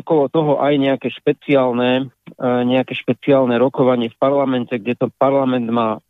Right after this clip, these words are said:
odsúdiť, respektíve má neumožniť, aby niečo takéto vláda odvolaná už spravila. E, ja som počul aj názor právnika, e,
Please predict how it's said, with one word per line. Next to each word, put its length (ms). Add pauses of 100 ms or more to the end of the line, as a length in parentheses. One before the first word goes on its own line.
(100)
odsúdiť, 720
respektíve 640
má 160
neumožniť, 880
aby 400
niečo 320
takéto 400
vláda 400
odvolaná 720
už 220 (260)
spravila. 640
E, 20 (1900)
ja 80
som 160
počul 320
aj 80
názor 400 (400)
právnika, 720
e, 20